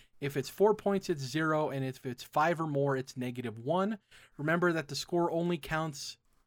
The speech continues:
in December when I check the scores and write 'em down. So obviously scores can drop or whatever happens. Just keep that in mind as well. So for, for Horizon Forbidden West, just to recap,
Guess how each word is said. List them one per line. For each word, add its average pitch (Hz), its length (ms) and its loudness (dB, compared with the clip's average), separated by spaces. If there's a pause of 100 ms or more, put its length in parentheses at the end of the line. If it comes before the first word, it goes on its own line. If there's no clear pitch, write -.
(100)
in 139 140 -2
December 175 520 2
when 147 180 0
I 123 60 0
check 143 260 -6
the - 80 -14
scores 139 280 -4
and 135 80 -4
write 120 160 -2
'em 117 80 -6
down. 127 420 -2 (400)
So - 140 -4
obviously 127 340 -2
scores 123 400 -6
can 123 140 -8
drop 113 440 -6 (380)
or 117 80 -8
whatever 110 380 -6
happens. 101 500 -10 (340)
Just 117 160 -12
keep 120 140 -10
that 110 120 -10
in 101 60 -10
mind 90 180 -14
as - 100 -20
well. 71 160 -18 (520)
So 151 80 0
for, 143 160 -2
for 139 200 -8
Horizon 156 280 2
Forbidden 156 300 -2
West, 156 220 -2
just 139 180 -6
to 143 80 -4
recap, 139 420 -2